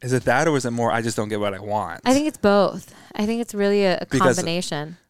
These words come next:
Speaker 1: me sitting in front of you should illustrate that you get what you want, and even
Speaker 2: Yeah.
Speaker 1: more.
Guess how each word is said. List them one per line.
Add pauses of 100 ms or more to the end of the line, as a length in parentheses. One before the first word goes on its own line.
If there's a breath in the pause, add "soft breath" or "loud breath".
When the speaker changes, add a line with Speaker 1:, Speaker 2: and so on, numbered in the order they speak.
(280)
Speaker 1:
me
sitting
in
front
of
you
should
illustrate
that
you
get
what
you
want,
and
even
Speaker 2:
Yeah.
Speaker 1:
more.